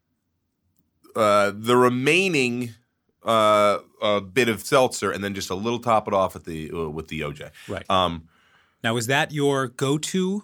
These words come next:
Speaker 2: beverage as now as an adult person? Is that your,
Speaker 1: Um,
Speaker 2: what do you think
Speaker 1: it
Speaker 2: that would be?
Speaker 1: depends. I don't mind drinking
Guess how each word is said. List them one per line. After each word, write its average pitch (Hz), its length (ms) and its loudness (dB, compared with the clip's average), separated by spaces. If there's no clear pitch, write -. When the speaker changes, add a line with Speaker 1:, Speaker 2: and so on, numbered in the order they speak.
Speaker 2:
beverage 113 680 -4
as 110 140 -8
now 127 220 2
as 123 100 -4
an 127 60 -4
adult 123 480 -4
person? 101 340 -6
Is 92 80 -12
that 107 100 -6
your, 175 60 0
Speaker 1:
Um, 196 300 2
Speaker 2:
what - 720 -12
do 131 60 -8
you 117 40 -6
think 151 160 -2
Speaker 1:
it - 20 -12
Speaker 2:
that - 100 2
would 104 100 -4
be? 208 60 4
Speaker 1:
depends. 104 420 2
I 151 180 2
don't 226 300 -4
mind 117 560 -2
drinking 104 680 -4